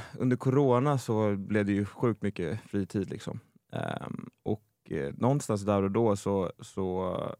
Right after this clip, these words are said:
så hade jag gjort musik under en period och sen så spelade jag faktiskt upp det för min, eh, min fotbollsagent och sen så sa han, "Okej, men nu, nu lägger du ner det här i Mathemjobbet och sen så sitter du i studion när du inte spelar fotboll", liksom.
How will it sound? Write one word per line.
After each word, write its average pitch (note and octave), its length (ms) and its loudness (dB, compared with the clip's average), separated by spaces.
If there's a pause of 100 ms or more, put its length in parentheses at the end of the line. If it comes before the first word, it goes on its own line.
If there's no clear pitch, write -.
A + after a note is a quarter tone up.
(540)
så G2+ 240 -4
hade G#2 200 2
jag G#2 100 2
gjort B2+ 180 2
musik G#2 380 -2
under F#2+ 140 0
en F#2+ 80 -2
period G2+ 480 0
och F#2+ 80 -2
sen G#2+ 160 2
så A2 260 -2
spelade G#2 280 0
jag G2 60 -2
faktiskt F#2+ 260 -4
upp - 180 -4
det - 80 -4
för F#2+ 100 -4
min, F#2+ 320 -2
eh, - 300 -6 (260)
min G2 240 -4
fotbollsagent G2 840 -4
och F#2 100 -6
sen G2 160 -2
så F#2 120 -6
sa F2 140 -4
han, F2+ 100 -4
"Okej, G2+ 180 0
men G2+ 140 4
nu, G#2+ 220 4
nu A2 160 0
lägger G#2+ 240 2
du G#2 60 2
ner A#2+ 200 2
det G#2+ 60 2
här F#2 300 0
i A2 240 -6
Mathemjobbet G2+ 840 0
och F#2 100 -2
sen F#2+ 160 0
så F2+ 240 -4 (680)
sitter - 280 -2
du G2 60 4
i G2 40 0
studion G2+ 440 4
när F2 100 -2
du F2+ 80 0
inte F2+ 160 -4
spelar F#2 300 -2
fotboll", G2+ 380 0
liksom. - 200 -18